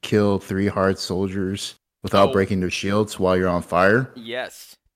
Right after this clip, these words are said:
Speaker 1: Reading that sounds difficult, and then reading the one that's in Origins, this Overdesign trophy, that sounds tough too,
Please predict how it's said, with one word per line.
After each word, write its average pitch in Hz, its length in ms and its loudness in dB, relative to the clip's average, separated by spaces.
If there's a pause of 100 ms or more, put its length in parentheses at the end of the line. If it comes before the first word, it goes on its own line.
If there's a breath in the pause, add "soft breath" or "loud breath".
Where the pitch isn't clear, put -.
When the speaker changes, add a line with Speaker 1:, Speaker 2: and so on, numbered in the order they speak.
(160)
Speaker 1:
Reading 135 560 6
that 104 600 2
sounds 135 340 0
difficult, 160 720 -4
and 107 180 0
then 104 200 2
reading 120 360 2
the 107 100 4
one 98 280 2
that's 98 260 -2
in 90 140 -2
Origins, 110 760 0
this - 240 -8
Overdesign 110 720 -2
trophy, 131 380 -2
that 110 320 2
sounds - 380 -4
tough - 300 -4
too, 110 380 0